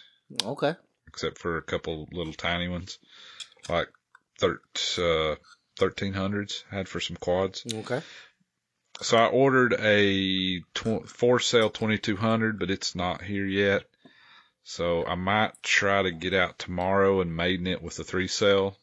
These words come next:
Speaker 2: just to s-, kinda see how it does.
Speaker 1: Yeah, just put it around with it, get it trimmed out.
Speaker 2: And I'm sure it'll three D better with the four cell.
Speaker 1: Yeah.
Speaker 2: So as soon as that gets here, I'll test it out with that.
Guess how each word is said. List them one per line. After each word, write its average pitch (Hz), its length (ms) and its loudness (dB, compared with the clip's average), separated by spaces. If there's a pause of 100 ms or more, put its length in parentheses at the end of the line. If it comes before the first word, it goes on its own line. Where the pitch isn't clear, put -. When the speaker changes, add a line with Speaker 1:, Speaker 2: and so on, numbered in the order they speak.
(320)
Speaker 2:
just - 200 -12
to - 40 -12
s-, - 120 -12 (180)
kinda 85 180 -8
see 82 220 -8
how 85 160 -2
it - 140 -4
does. 87 180 2
Speaker 1:
Yeah, 392 160 6
just - 180 0
put 202 140 2
it 180 40 2
around 139 300 6
with 151 180 -2
it, 151 180 0
get 127 120 0
it 123 160 -6 (100)
trimmed 120 260 0
out. 113 300 2 (140)
Speaker 2:
And 92 260 0
I'm 92 140 -2
sure 117 460 6
it'll 90 180 2
three 92 280 0
D 92 200 0
better 80 300 0
with 78 140 -6
the 76 60 -12
four 78 260 -6
cell. 65 480 -8
Speaker 1:
Yeah. 101 280 -8
Speaker 2:
So 78 300 -12
as 71 80 -12
soon 87 220 -6
as 76 100 -8
that 69 200 -4
gets 71 240 -10
here, 78 160 -2
I'll 73 240 -2 (440)
test - 340 -8
it 71 100 -10
out 69 220 -6
with 76 140 -16
that. 73 300 -4